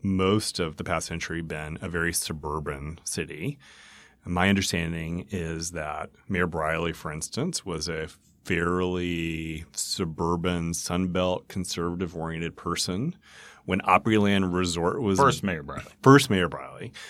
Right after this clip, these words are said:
Speaker 1: When Opryland Resort was built, uh, what is it, sixteen miles away from downtown, something like that?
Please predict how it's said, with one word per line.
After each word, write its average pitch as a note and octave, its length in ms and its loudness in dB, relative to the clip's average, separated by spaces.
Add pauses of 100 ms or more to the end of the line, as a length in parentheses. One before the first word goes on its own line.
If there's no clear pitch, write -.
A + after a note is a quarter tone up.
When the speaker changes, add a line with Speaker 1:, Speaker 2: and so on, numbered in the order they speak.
(160)
Speaker 1:
When A2+ 100 4
Opryland G#2+ 440 4
Resort G2 360 6
was F#2+ 180 0
built, D#2+ 640 -4 (640)
uh, C#2+ 280 -10
what D#2 140 -10
is D2+ 80 -10
it, D#2 120 -14
sixteen - 520 -4
miles D3+ 300 0
away D#3 160 0
from E3 160 -6
downtown, F#3 380 -2
something D#3+ 260 -4
like F3 220 -4
that? G3 260 -4